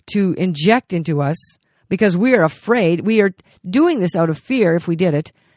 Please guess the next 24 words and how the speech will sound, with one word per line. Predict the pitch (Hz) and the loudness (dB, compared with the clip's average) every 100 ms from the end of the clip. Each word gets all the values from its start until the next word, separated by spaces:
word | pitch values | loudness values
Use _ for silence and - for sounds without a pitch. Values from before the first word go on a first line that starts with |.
| _ _ _ _ - | _ _ _ _ -2
And | 202 196 | 0 2
whatever | 220 240 302 | 2 2 2
you | 320 220 | 0 0
do | 220 | 2
out | 180 185 | 2 0
of | 160 | -2
fear, | 233 202 | 0 0
you're | - 185 185 | 0 0 0
listening | 180 233 254 262 240 - | 2 0 -2 -6 -6 -4
to | 202 | 0
the | 190 | 0
liar, | 170 175 240 240 - 156 | 2 0 0 -4 -6 -4
the | 170 | -4
fearful | - 226 302 - 185 | -2 -4 -4 -2 -4
one, | 151 131 - - _ _ _ _ - | -4 -8 -12 -20 _ _ _ _ -4
and | 202 | 0
not | 208 202 - _ - | 2 0 -2 _ -2
trusting | 220 196 - 180 | 0 0 -2 -2
the | 156 | -2
Lord. | 160 196 165 | 0 0 0
You're | 175 | 0
looking | 190 233 220 | 0 0 -2
for | 190 165 | -4 -6
safety, | - - 240 294 339 - 156 123 175 | -6 -4 0 0 0 -4 -8 -6 -10